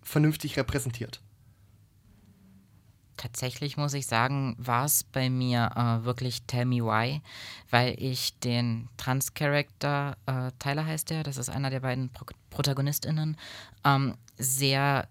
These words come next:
Speaker 2: gut aufgebaut finde und weil ich mich wirklich auch mit ihm identifizieren konnte. Ähm, zum Beispiel gleich in der ersten Szene, wo man ihn spielen kann, ähm, entdeckt man auf seinem Tisch halt ein paar Bücher zum Auseinandersetzen mit Transidentität, auch zum Beispiel,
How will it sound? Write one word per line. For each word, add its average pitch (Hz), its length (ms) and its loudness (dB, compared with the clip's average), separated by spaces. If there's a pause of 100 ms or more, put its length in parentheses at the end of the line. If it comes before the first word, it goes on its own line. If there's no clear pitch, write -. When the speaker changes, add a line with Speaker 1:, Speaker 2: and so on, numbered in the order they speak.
Speaker 2:
gut 151 240 -2
aufgebaut 143 540 2
finde 156 200 2
und 143 300 -2
weil 139 140 2
ich - 100 -4
mich 156 160 0
wirklich 151 300 -2
auch 139 80 0
mit 151 200 0
ihm 147 280 -2
identifizieren 139 720 0
konnte. 120 400 0 (520)
Ähm, 131 260 2
zum 135 140 -2
Beispiel 139 460 2
gleich 131 240 2
in 139 60 -2
der 135 120 0
ersten 131 300 2
Szene, 147 280 2
wo 139 60 -4
man 139 180 2
ihn 131 120 0
spielen 135 400 -2
kann, 147 400 0 (440)
ähm, 143 300 6
entdeckt 123 320 0
man 151 160 4
auf 135 240 2
seinem 139 240 0
Tisch 147 200 0
halt 143 120 0
ein 139 80 -4
paar 143 140 0
Bücher 143 580 2
zum 139 460 0
Auseinandersetzen 139 800 2
mit 135 120 0
Transidentität, 135 880 -2
auch 127 120 4
zum 139 160 0
Beispiel, 135 600 2